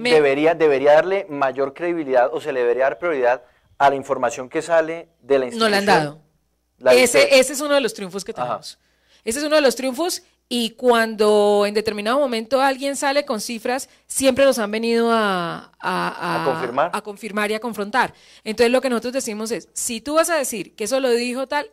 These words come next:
Speaker 1: lo dices que fue tal entidad. Porque el sistema nacional, y en este caso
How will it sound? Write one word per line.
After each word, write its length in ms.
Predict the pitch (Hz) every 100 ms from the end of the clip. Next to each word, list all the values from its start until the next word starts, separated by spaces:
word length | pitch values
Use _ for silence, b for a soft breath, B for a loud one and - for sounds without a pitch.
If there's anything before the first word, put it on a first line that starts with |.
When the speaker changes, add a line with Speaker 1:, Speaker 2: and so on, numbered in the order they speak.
| _
Speaker 1:
lo 160 | 226 214
dices 380 | 247 269 311
que 120 | - 226
fue 180 | 226
tal 460 | 208 - 240 226 233
entidad. 400 | 226 214 175 151 _ _ _ _
Porque 380 | 247 247 240 262
el 100 | 240
sistema 640 | - 226 - - 285 320
nacional, 580 | 359 349 269 226 185 160 _ _ _ -
y 80 | 233
en 60 |
este 200 | 233 233
caso 320 | 285 262 185